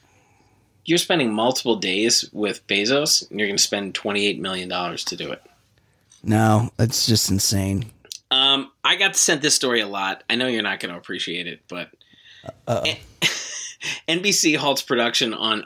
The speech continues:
Speaker 1: Ultimate Slip and Slide amid report of explosive diarrhea outbreak on set.
Speaker 2: Well,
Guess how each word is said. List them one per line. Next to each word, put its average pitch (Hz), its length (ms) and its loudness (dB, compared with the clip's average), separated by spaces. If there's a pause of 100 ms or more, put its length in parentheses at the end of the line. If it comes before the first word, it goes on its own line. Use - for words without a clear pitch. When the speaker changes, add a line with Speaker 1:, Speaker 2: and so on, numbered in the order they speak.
(120)
Speaker 1:
Ultimate 151 420 2
Slip 135 360 2
and 117 120 0
Slide 98 460 0
amid 107 300 -2
report 131 580 0 (100)
of 98 260 -4
explosive 117 680 0
diarrhea 104 520 2
outbreak 95 460 -4
on 92 140 -8
set. - 500 -8 (920)
Speaker 2:
Well, - 320 -2